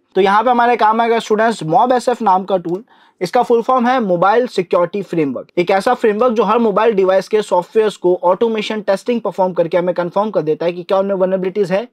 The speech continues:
या नहीं। सबसे पहले इसका इंस्टॉलेशन प्रोसेस और उससे रिलेटेड जो एरर्स हमारे सामने आती है मैं उन्हें रिजॉल्व करना आप लोगों को सिखा देता हूँ। हम यहाँ पे कमांड लिखेंगे which is पीआईपी install mob S F।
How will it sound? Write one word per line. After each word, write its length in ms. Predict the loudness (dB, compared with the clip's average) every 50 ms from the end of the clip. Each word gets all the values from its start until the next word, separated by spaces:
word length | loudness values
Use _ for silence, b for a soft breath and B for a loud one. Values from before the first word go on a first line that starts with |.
| _ -4
या 80 | -4 -2
नहीं। 180 | -2 -6 -14 -18 _ B B B B B B _ _
सबसे 260 | -4 -4 0 0 0
पहले 240 | 2 2 2 2 2
इसका 180 | 0 0 -2 -4
इंस्टॉलेशन 500 | -4 -2 -2 -2 -2 -2 -2 -4 -6 -4
प्रोसेस 460 | -2 -2 -2 0 0 -2 -2 -2 _ 0
और 140 | 0 0
उससे 180 | 0 0 0 0
रिलेटेड 300 | 2 2 0 -2 -2 -2
जो 80 | -2 0 2
एरर्स 280 | 2 2 2 2 0
हमारे 200 | -2 -2 -4 -4
सामने 300 | -2 -2 -2 -2 -2 -2
आती 220 | -2 -2 -2 -4 -4
है 60 | -4
मैं 80 | -4 -4
उन्हें 160 | -4 -4 -2
रिजॉल्व 300 | -2 0 2 0 0 0
करना 240 | -2 -2 0 0 0
आप 140 | 0 0
लोगों 180 | -4 -4 -4 -6
को 100 | -8 -8
सिखा 280 | -10 -10 -4 -4 -2 -2
देता 220 | -2 -2 -2 -2
हूँ। 140 | -4 -4 -4 _
हम 140 | -4 -2 0
यहाँ 160 | 0 0 2
पे 100 | 0 0
कमांड 340 | 0 2 2 2 2 2 2
लिखेंगे 360 | 0 0 -2 -2 0 0 2
which 220 | 0 0 -2 -2
is 100 | -6 -6
पीआईपी 560 | -6 _ -2 2 2 2 2 2 _ -2 -2 -2
install 440 | -2 -6 -8 -6 -6 -6 -6 -6 -10 -14 -20 _ _ -20 _ _ _ _ _ _ _ _ _ _ _ _ _ _ _ _ _ _ _ _ _ _ _ _ _ _ _ _ _ _ _ _ _ _ _ _ _ _
mob 240 | 0 0 2 2 0 -2
S 120 | -4 -6
F। 80 | -16 -16